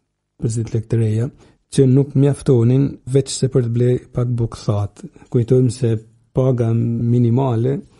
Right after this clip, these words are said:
që merrnin punëtorët e tjerë ishte shtatëdhjetë lek në pesëmbëdhjetë ditë. Dom shtjefnit ju lën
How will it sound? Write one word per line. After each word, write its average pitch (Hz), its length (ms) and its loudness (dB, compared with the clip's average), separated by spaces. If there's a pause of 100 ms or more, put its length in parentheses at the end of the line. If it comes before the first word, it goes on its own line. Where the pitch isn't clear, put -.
(140)
që 120 160 0
merrnin 120 640 2
punëtorët 113 560 0
e 117 160 0
tjerë 123 400 2
ishte 120 240 -2
shtatëdhjetë 131 460 0
lek - 180 -2
në 117 160 0 (160)
pesëmbëdhjetë 107 460 0
ditë. - 580 -8 (220)
Dom 117 180 2 (400)
shtjefnit 127 480 0
ju 120 80 2
lën 120 300 2